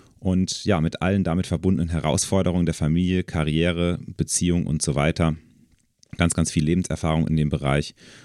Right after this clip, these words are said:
Und der Billy und ich, wir kennen uns sicher schon fünf Jahre jetzt, glaube ich, vier oder fünf Jahre. Und ich habe einige Zeit <laughs> in deinem Schrebergarten, auch in der Sauna verbracht unter anderem. Und bin in den Genuss eines zweiwöchigen V-W-Bus-Trips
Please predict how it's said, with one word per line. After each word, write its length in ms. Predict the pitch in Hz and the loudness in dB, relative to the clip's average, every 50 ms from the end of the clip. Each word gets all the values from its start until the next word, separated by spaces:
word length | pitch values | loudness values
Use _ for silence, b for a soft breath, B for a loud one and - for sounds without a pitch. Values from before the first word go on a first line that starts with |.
| B B | B B
Und 120 | - - | 0 0
der 60 | 87 - | 2 2
Billy 240 | - 113 110 110 | 2 2 2 2
und 100 | 98 - | 0 0
ich, 200 | - 110 - - | -2 -4 -4 -2
wir 100 | 95 87 | -2 -2
kennen 300 | - - 107 98 104 101 | 0 0 0 0 0 0
uns 640 | - 82 92 90 82 - - - - - - - - | 2 2 0 0 0 0 -2 -2 -2 -2 -4 -2 0
sicher 280 | 90 107 - - 104 90 | 0 0 2 2 0 0
schon 420 | - - 92 87 85 85 82 80 | 0 0 0 0 2 2 0 0
fünf 440 | - - - - 101 101 98 - - | -2 -6 -4 0 0 0 0 -2 -2
Jahre 300 | - 67 78 101 117 139 | -2 0 0 0 0 0
jetzt, 300 | 139 135 127 - - - | 0 -2 -2 -6 -6 -4
glaube 340 | - 113 113 120 117 123 120 | -2 0 0 0 0 0 -2
ich, 100 | - - | -2 -2
vier 160 | - 110 107 | -2 0 0
oder 100 | 98 92 | 0 0
fünf 240 | - 92 85 - - | 0 -2 -2 0 0
Jahre. 380 | 85 80 92 101 110 113 104 B B B B B B B B B B | 0 0 0 0 0 -2 -2 B B B B B B B B B B
Und 300 | - 101 95 98 98 87 | -2 0 2 2 0 0
ich 100 | - 104 | -2 -4
habe 140 | 92 - - | -4 -2 -2
einige 280 | 92 107 120 98 98 | 0 2 2 2 0
Zeit 540 | - - - 95 92 92 98 - - - - - | -2 -2 0 2 2 2 0 0 -4 -8 -14 -8
<laughs> 80 | - - | -2 0
in 160 | 104 85 - | 0 2 2
deinem 240 | - - 120 95 85 | 0 0 0 0 0
Schrebergarten, 760 | - - - 107 101 95 85 - 85 82 - - 90 82 67 | -2 -2 -2 0 0 0 0 0 0 0 0 0 -2 -2 -2
auch 180 | - 80 - | -2 -4 -4
in 60 | 78 69 | -2 0
der 120 | 85 - | 0 0
Sauna 320 | - - 80 85 87 82 | 2 0 0 2 0 0
verbracht 440 | - - 78 76 76 78 78 - - | -2 -2 -4 -2 -2 -2 -2 -2 0
unter 240 | 65 87 82 - - | 0 0 0 0 0
anderem. 300 | - 90 85 87 92 92 B B B B B B B B B B - | 0 0 0 0 -2 -4 B B B B B B B B B B -2
Und 420 | 107 104 104 - - - - - _ | 0 0 0 0 -4 -8 -14 -12 _
bin 140 | - 101 104 | -2 0 2
in 80 | 101 98 | 2 0
den 100 | 95 85 | 0 0
Genuss 360 | 87 87 101 120 127 - - | 0 0 2 0 0 -2 -4
eines 300 | 92 92 92 90 - - | -4 -2 -2 -2 -2 -2
zweiwöchigen 480 | - 87 87 87 87 82 - 85 85 85 | 0 0 0 2 0 0 0 0 -2 -2
V-W-Bus-Trips 1200 | - - 76 69 73 92 101 107 101 - - - - - 101 92 - - - - - - - | 0 0 0 2 2 2 2 2 0 -2 -4 -10 -4 -2 0 0 0 -4 -10 -10 -10 -10 -12